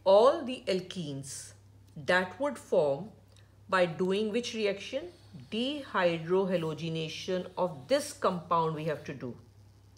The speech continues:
From this compound, we have to remove hydrogen and we have to remove halogen.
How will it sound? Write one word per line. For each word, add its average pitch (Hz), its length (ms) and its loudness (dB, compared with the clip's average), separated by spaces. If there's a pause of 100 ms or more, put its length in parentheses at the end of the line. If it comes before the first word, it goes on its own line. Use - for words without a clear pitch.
(500)
From 185 180 2
this 277 220 2
compound, 196 600 2
we 196 120 -4
have 185 220 -2
to 208 120 -2
remove 180 500 -2
hydrogen 156 880 -2 (760)
and 220 280 4
we 233 140 -2
have 185 240 -2
to 202 80 -4
remove 165 480 -4 (320)
halogen. 135 500 -4